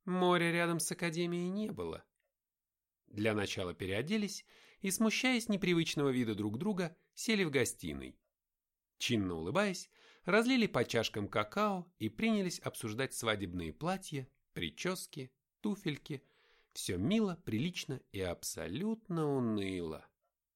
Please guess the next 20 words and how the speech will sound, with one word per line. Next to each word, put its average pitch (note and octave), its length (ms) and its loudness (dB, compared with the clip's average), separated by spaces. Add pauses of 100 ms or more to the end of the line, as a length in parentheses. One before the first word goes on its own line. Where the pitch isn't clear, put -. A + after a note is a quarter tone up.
(440)
Чувствуя, G#2+ 460 -2
что - 180 -6
развесёлое F#2+ 540 -4
мероприятие F2+ 680 -4
превращается F2+ 720 -6
в D#2 60 -14
банальное F2+ 520 -2
перечисление E2 720 -6
шпилек - 500 -10
и A2 120 -4
лент, G#3 360 -2 (500)
Алла G2+ 260 2
Николаевна F3+ 800 0 (200)
подмигнула A3+ 540 4
дочери D#3+ 580 0 (180)
и A2 120 -2
подлила A#2 440 0
в - 80 -6
каждую D3 380 0
чашку - 560 -4